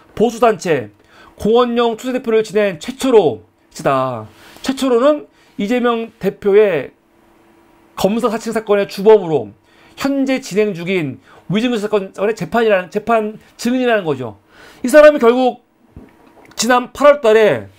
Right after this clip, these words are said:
시청자 미디어재단 이사장으로 취임을 해요. 대단하지 않습니까? 최초로를 이, 이 정부가 최초로를 엄청나게 막 진짜 챙겨주고 있다고요. 난 이게 우연이 아니라고 생각해요.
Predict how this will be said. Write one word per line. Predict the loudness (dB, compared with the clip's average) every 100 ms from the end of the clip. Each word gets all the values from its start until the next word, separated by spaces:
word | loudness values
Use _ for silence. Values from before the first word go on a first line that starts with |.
| _ _ -20 -10
시청자 | -2 0 4 4
미디어재단 | 4 0 0 2 0
이사장으로 | -4 -2 0 0 -2 -10 _
취임을 | -6 -4 0 2
해요. | 2 0 -2 -6 -14 _ _ _ _ _ _ -10
대단하지 | -4 4 6 6 4
않습니까? | 2 -4 -6 -4 -6 -10 _ -20 -20 _ _ _ -20 -6
최초로를 | -4 0 2 2 0
이, |
이 | -6 -8 -2
정부가 | -2 0 6 6 6 -2 -10 -20 _
최초로를 | -4 -4 0 2 4 2 2
엄청나게 | 2 2 -2 -2 0 4 4 6
막 | 4 4 2
진짜 | -6 -6 2 4 4 0 -6 _ _
챙겨주고 | -6 -2 -2 -2 -2
있다고요. | -2 -2 -2 -4 -8 -10 -16 -4
난 | -2 -2
이게 | -2
우연이 | -2 -2 -2 -2
아니라고 | -2 -4
생각해요. | -6 -6 -6 -6 -8